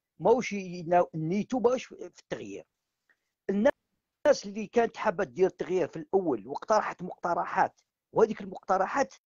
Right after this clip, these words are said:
ال-، ال-، ال-، كيما حنا نقولوا واحد اللي ما يفهمش السياسة يوقف معاها. كان الناس، كان الناس اللي تما ما حبوش يوقفوا معاه. مثلا لما داروا مجموعة اللي ت-،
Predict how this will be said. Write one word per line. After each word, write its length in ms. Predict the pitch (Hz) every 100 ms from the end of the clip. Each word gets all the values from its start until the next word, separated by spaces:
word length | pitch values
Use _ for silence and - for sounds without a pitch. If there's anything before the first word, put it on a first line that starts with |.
| _ _ _ 139
ال-، 340 | 165 185 165
ال-، 280 | 170 175 -
ال-، 80 | 151
كيما 220 | - 160 - _ -
حنا 100 | 185
نقولوا 280 | 165 170 165
واحد 160 | -
اللي 140 | 123 233
ما 80 | 220
يفهمش 320 | 170 175 -
السياسة 520 | - 190 190 - 285
يوقف 320 | 220 - -
معاها. 340 | 147 107 - - _ _ _ _ _ _ _ _ _ _ _ _ _ _ _ _ _ -
كان 180 | 254 247
الناس، 320 | 254 220 - - -
كان 220 | 233 240
الناس 260 | 262 254
اللي 140 | 220 -
تما 180 | 226 262
ما 120 | -
حبوش 320 | 151 220 -
يوقفوا 320 | 202 - 185
معاه. 280 | 127 120 - _ -
مثلا 280 | 214 220 226
لما 480 | 233 285 262 180 - _ _ _
داروا 360 | - 196 240 208
مجموعة 460 | 175 147 208 208 185
اللي 320 | 175 175 180
ت-، 260 | - 170